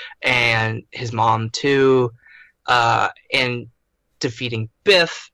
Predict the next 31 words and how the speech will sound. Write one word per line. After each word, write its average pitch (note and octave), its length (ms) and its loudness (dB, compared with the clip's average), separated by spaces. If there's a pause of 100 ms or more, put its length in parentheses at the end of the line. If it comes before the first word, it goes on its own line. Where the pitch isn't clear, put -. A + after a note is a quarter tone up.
and, A2+ 480 -6
you B2+ 100 -6
know, A#2 160 -2
getting A#2 280 0
his B2+ 160 -4
father A#2 260 0
to, A#2 140 -12
to - 80 -18
be A#2+ 140 -2
the A2+ 60 -4
confident A#2 460 -4
man A#2 220 0
that A#2 100 -4
he B2 140 -6
believes C3 420 0
his D#3+ 160 -2
father D3+ 300 2
to D3 100 0
be C3+ 400 -2 (340)
is D3 200 0
so - 200 2
empowering C3 760 -2
and B2+ 180 -4
so D#3 160 2
great. B2 380 0
And C3 100 -2
also, C#3 360 0
like, C3 160 -2
the C3 80 -6
climactic D3+ 580 -2
visuals, C3 520 -2